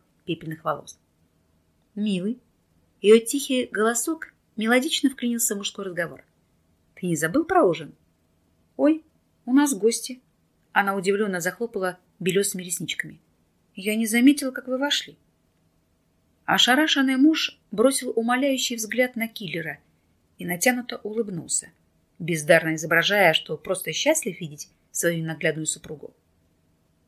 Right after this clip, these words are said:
Вид быстренько спрятал пистолет под полу куртки и развернулся к женщине. «Простите, что не представился». Он галантно поклонился.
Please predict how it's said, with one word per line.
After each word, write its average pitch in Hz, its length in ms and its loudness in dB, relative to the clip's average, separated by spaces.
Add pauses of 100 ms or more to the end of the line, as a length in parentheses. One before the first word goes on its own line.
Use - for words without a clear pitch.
Вид 208 280 2
быстренько 175 400 0
спрятал - 380 -2
пистолет 165 420 -10 (120)
под - 200 -4
полу 160 200 -4
куртки 269 500 -8 (420)
и 294 120 6
развернулся 214 560 0
к 170 80 -8
женщине. - 420 -8 (1400)
«Простите, 247 460 4
что - 140 -4
не 254 100 2
представился». 160 600 0 (760)
Он 175 200 -4
галантно 170 480 0
поклонился. 254 800 0